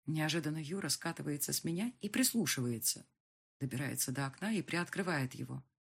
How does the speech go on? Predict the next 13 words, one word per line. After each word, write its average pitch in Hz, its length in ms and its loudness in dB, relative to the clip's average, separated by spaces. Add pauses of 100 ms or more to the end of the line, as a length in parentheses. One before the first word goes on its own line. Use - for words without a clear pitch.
(160)
Теперь 143 280 -2
я 160 140 0
отчётливо 160 420 -2
слышу 151 360 -2
звук 131 300 -4
мотора. - 420 -8 (840)
«Одевайся 220 540 12
живо!» 185 420 12 (500)
Юра 135 220 -2
пробирается 143 580 0
боком 156 340 2
к 131 60 -6
двери. 120 400 2